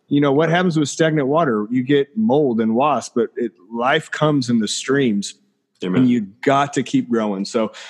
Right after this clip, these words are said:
Speaker 1: okay, um, Carlos, how do we get a hold of you if we want some business coaching? Uh, we want your books, things like that, man. How do we grab you?
Speaker 2: Well, uh, my website is W W W, of course,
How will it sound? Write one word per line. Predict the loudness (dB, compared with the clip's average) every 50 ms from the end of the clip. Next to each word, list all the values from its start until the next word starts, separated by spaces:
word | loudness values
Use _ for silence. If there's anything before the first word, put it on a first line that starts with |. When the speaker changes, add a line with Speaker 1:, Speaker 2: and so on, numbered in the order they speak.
| -20 -6 -2
Speaker 1:
okay, | -2 2 2 2 2 2 2 2
um, | 0 2 2 0 -2 -4 -8 -16 _ _ _
Carlos, | 0 2 4 4 4 2 2 0
how | 0 0 2 2 2 2 2
do | 2 2
we | 2 2 2
get | 2 2 2 2 2
a | 0 0 2
hold | 2 4 4 4 4 2
of | 2 2
you | 2 4 4 4
if | 2 4 4
we | 4 4
want | 4 4 2 2 2
some | 2 2 2
business | 4 2 2 4 4 2 2 2 2
coaching? | 2 2 2 2 2 2 2 2 2 2 0 -2 -4 -10 -20 -20 -20 _ -2
Uh, | 0 2 2 4 2 2 2
we | 4 4 4
want | 4 4 2 2 2
your | 2 2
books, | 4 4 4 2 2 0 -2 -2
things | 0 2 2 2 2
like | 0 0 0 0
that, | 0 0 0 0
man. | 0 0 0 0
How | 0 2 2
do | 2
we | 2 2
grab | 2 2 0 0 -2 -4
you? | -6 -8 -12 _ _ _ _ _ _ _ -20 -20 _ _ _ _ _ _ _ -20 -20 -20 -20 -20 -20 _ _
Speaker 2:
Well, | -2 0 2 2 2 2 0 0
uh, | -2 0
my | 2 2 2 2 2
website | 2 2 2 2 0 0 0 0 0 2 2
is | 2 0 0
W | 0 0 0 2 2 0 2
W | 0 0 2 0 0 2
W, | 2 0 2 2 0 0
of | 0 -2
course, | -4 -2 0 0 0 -2 -6 -10